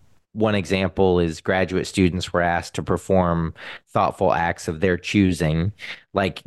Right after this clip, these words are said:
giving a classmate a ride home from campus, baking cookies, buying someone a cup of coffee.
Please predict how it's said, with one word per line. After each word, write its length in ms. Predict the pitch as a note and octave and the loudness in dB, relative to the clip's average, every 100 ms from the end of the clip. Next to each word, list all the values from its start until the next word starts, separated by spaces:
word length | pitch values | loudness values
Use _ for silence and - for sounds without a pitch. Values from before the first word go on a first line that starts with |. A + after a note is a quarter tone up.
| F2+ | -2
giving 260 | A2 G#2+ | 0 2
a 60 | G2+ | 0
classmate 500 | - F#2 F2+ - F#2 | -2 -2 -2 -2 0
a 60 | |
ride 260 | F2+ F#2 F2+ | 0 0 0
home 220 | F#2 F2+ | 0 -2
from 160 | - D#2+ | -4 -8
campus, 680 | - G#2 F#2+ - G2+ F#2+ - | -4 -4 -2 0 2 2 0
baking 440 | - F2 - F2 | -2 -2 -2 -6
cookies, 640 | - A#2 - A2+ A2 G#2+ | -2 -2 0 2 2 0
buying 360 | - F2 F2 F2 | -2 -2 0 -2
someone 340 | - F#2 F2+ | -2 -2 0
a 60 | E2+ | -2
cup 220 | - F2 | -4 -6
of 80 | E2+ | -4
coffee. 640 | G#2+ G2+ F#2+ G#2 F#2+ F#2 | 0 2 2 0 0 -2